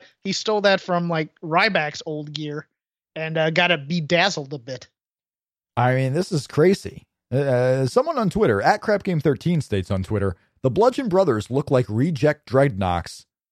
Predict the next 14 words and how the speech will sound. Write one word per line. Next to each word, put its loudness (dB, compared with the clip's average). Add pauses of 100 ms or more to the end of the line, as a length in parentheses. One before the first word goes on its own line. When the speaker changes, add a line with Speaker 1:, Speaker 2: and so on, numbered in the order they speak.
(400)
Speaker 2:
from -2
G 4
I 4
Joe." -2 (400)
And 2
Speaker 1:
Which 2
Speaker 2:
I'm 6
Speaker 1:
I 6
Speaker 2:
not 2
Speaker 1:
just -2
Speaker 2:
a -8
Speaker 1:
said -10
on -10
there. -16